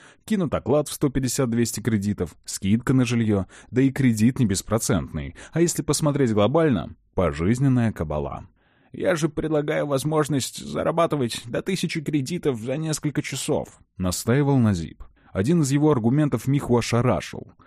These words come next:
Назип поинтересовался, нужны ли ему сейчас базы знаний, на что Миха спокойно признался, что для нормальной работы ему нужна база по скафандрам и комбинезонам, а лучше всего об их устройстве и обслуживании. Назип задумался и предложил Михе приобрести у него базу «Ремонт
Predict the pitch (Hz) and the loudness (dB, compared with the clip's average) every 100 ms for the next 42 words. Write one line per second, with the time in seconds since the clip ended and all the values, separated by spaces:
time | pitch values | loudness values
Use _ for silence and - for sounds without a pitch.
0 | _ - 92 98 117 135 - 139 131 131 | _ -4 0 2 0 0 2 2 2 2
1 | - 131 143 143 127 110 104 123 135 123 | 2 2 2 2 2 2 4 2 4 6
2 | 120 127 104 120 95 95 107 95 92 95 | 4 2 0 0 2 2 2 2 2 2
3 | 78 67 52 76 - 143 156 151 139 - | 0 -4 -8 -8 -2 0 0 -2 -4 -4
4 | 95 107 104 98 95 90 143 160 147 - | -2 0 2 2 0 0 0 -2 -4 -4
5 | 156 156 139 101 87 87 80 73 73 - | -4 0 0 0 2 0 0 -4 -2 -2
6 | 139 98 92 147 127 92 73 90 131 117 | 0 0 2 2 2 -2 0 0 0 -2
7 | 101 - 82 - 85 85 87 85 90 92 | -4 -4 -4 -2 -2 -2 -2 -2 0 2
8 | 104 120 107 71 - - - - - - | 2 2 0 -2 -10 -20 -20 -20 -8 -2
9 | 151 208 - 160 - 143 156 104 92 85 | 0 0 0 -2 0 2 4 4 0 -4
10 | - 92 151 - 147 131 73 - - 143 | -4 0 0 0 -4 -2 -4 -6 -4 -2
11 | 90 71 - - - - 92 98 110 143 | -2 -6 -8 -10 -18 -12 -4 -2 -2 -2
12 | 123 120 147 147 127 120 110 98 90 82 | 0 2 2 2 0 -2 -2 0 0 0
13 | 110 120 123 127 117 92 76 78 - 117 | 2 4 2 0 -2 0 -2 -6 -4 0
14 | 120 110 98 90 101 117 117 117 - 110 | 2 4 2 2 2 2 2 -2 -2 -2
15 | 101 117 143 | 2 2 0